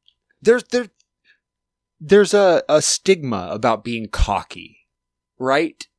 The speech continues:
And, and I always feel that if I'm to go, "Yeah, I guess I am, like, in a rare pocket of this," or maybe s-, you know,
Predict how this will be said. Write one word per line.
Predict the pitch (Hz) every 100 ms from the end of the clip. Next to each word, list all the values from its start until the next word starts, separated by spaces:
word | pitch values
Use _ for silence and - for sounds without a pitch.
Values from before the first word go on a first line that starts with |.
| -
And, | 151 156 160 151 -
and | 170 160 156 - _ _ _ -
I | 139 - - _ -
always | 175 208 208 185
feel | - - 156 95 87 117 _ _ _ _
that | 127 139
if | 131 -
I'm | 139 156 170 175 175
to | - 139
go, | 123 110 107 104 104 98 _ _ _ _ _ _ _ _ _ _ _ -
"Yeah, | 196
I | 190
guess | 143 202 -
I | 175
am, | 170 202 185 120 _ -
like, | 123 113 - -
in | 127
a | 117
rare | 113 113 110 101
pocket | - 113 101 - 110
of | 95 98
this," | 98 -
or | 117 98
maybe | 101 107 107 107 101 92 _ _ _ _ _ _
s-, | - -
you | 156 147
know, | 131 110 113